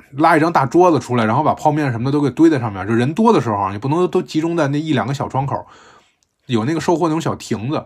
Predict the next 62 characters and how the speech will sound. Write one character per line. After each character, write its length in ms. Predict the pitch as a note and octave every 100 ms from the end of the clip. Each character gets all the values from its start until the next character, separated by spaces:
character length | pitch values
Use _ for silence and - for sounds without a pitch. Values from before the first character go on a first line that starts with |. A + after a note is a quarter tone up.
| _ _ _ -
不 80 | D3
能 100 | D#3+
都 100 | F3+
集 120 | D#3+
中 120 | D#3
在 100 | E3
那 100 | D#3+
儿 140 | A#2+ E2+
啊。 40 |
他 140 | E3
在 80 | D#3
旁 180 | A#2+ C3
边 100 | E3
再 100 | D3
单 200 | D3+ E3
开 240 | - F3+ E3+
一 140 | F#2+
个， 180 | - - _ _ _ _
然 180 | A2+ B2+
后 100 | D#3
把 180 | C#3 F2
这 120 | B2
个， 200 | C3 A2+ B2+
呃， 100 | B2 A#2+
拉， 180 | D3+ D3+
拉 220 | D#3 E3+
一 60 | D3+
个 100 | D#3+
那 120 | D3
种 180 | A2+ G2
就 140 | C3
有 100 | C3+
点 140 | D#3+ G#2+
像 260 | C#3+ A#2+ - _ _ _ _ _ -
火 280 | - A2
车 200 | - F#3+
上 140 | F#3+ B2
面 180 | A#2 B2+
送 220 | D3+ C3+
泡 160 | -
面 200 | C#3+ D#3+
的 60 | A2
那 120 | A#2
种 100 | G2+ F#2
推 160 | E3
车， 200 | D3+ F3 D3
比 120 | - A#2+
那 120 | D#3
个 60 |
要， 200 | D3 D#3
要， 420 | D#3+ D3 B2 A2 B2+
要 160 | C#3+ C3+
大 260 | - -
几 220 | - G2+ F2
倍， 280 | C#3+ - _ - - _ _ _ _ _ _
上 240 | - D#3
面 100 | D3 D3+
堆 120 | F3
满 160 | C#3 F2+
了 80 |
泡 160 | - D#3
面、 240 | D3+ A#2